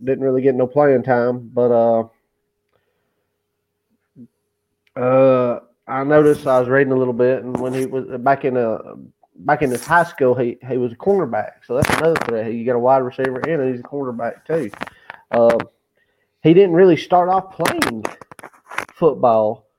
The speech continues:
He was more of a basketball person. So, uh, and he, in track and field, and he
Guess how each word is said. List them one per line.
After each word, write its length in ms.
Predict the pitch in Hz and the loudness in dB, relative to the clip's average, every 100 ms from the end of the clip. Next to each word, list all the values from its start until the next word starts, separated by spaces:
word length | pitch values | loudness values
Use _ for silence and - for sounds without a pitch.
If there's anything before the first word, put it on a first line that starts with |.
| _ _ _ _ | _ _ _ _
He 160 | 139 | -4
was 180 | 139 131 | 0 -2
more 240 | 127 147 143 | 0 0 2
of 60 | |
a 60 | 127 | 2
basketball 600 | 110 220 - 113 110 107 | 0 -2 -4 -8 -6 -6
person. 500 | - 113 - 104 104 _ _ _ _ _ _ _ _ _ _ _ _ _ | -6 -8 -10 -16 -18 _ _ _ _ _ _ _ _ _ _ _ _ _
So, 320 | - 123 120 | -4 -2 0
uh, 220 | 120 117 - _ - _ | 0 -2 -8 _ -20 _
and 140 | 127 131 | 0 4
he, 240 | 127 127 | 4 2
in 300 | 117 123 113 | 2 0 -2
track 280 | 107 143 135 | -2 -4 -2
and 160 | 117 | -6
field, 440 | - 180 160 117 117 _ _ _ _ _ - | -2 0 0 -2 -6 _ _ _ _ _ -10
and 180 | 120 | -4
he 60 | 135 | -4